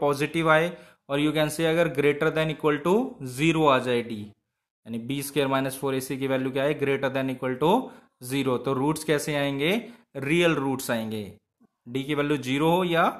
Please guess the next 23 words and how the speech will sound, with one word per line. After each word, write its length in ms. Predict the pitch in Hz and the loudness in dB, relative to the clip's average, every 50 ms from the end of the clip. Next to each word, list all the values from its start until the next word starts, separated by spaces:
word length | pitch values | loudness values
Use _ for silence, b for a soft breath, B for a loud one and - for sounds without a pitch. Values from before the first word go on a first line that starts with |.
| - - - | -12 -8 -4
पॉजिटिव 500 | 143 135 135 123 139 127 117 123 113 104 | -2 -2 0 0 -2 -2 -2 -4 -6 -6
हो, 80 | 98 98 - B B B B B B B _ _ | -8 -12 -14 B B B B B B B _ _
क्योंकि 240 | - 139 131 147 143 | -10 -8 -4 -4 -6
स्क्वायर 320 | 143 - - 151 151 147 | -4 -2 0 2 2 2
रूट 200 | 151 151 151 151 | 2 0 -2 -2
में 320 | 143 151 151 156 156 156 | -4 -2 -2 -2 -2 -2
पॉजिटिव 480 | - 143 143 135 143 143 139 156 147 139 | 0 0 0 0 0 -2 -2 -2 0 2
वैल्यू 320 | 143 143 143 143 151 156 | 2 2 2 0 -2 0
या 160 | 160 151 143 139 | 0 2 2 0
ज़ीरो, 360 | 131 127 135 139 143 143 - - 147 | 0 -2 -4 -2 -2 -2 -4 -4 -8
ज़ीरो 280 | 135 127 139 143 143 147 | -8 -4 -2 0 2 4
आए, 120 | 143 143 - - 131 - - | 4 4 2 -2 -6 -6 -4
पॉजिटिव 380 | 147 147 139 151 147 156 143 139 | -4 -2 -2 -2 -2 0 0 0
वैल्यू 240 | 139 135 139 139 | 0 0 0 0
आएगी 260 | 135 135 135 135 139 143 | 0 0 0 -2 -4 -4
तो 140 | 143 156 | -2 -2
वो 120 | 151 147 147 | 0 0 2
या 160 | 143 139 139 | 2 2 0
तो 120 | 135 143 | 0 -2
रेशनल 400 | 131 123 120 - - 143 139 135 | -4 -4 -4 -6 -6 -6 -4 -2
आएगा 220 | 135 139 139 143 147 | -2 -2 -2 -2 -2
या 160 | 151 147 139 | -4 -4 -4
फिर 340 | 143 - 165 196 262 277 | -4 -2 0 0 0 0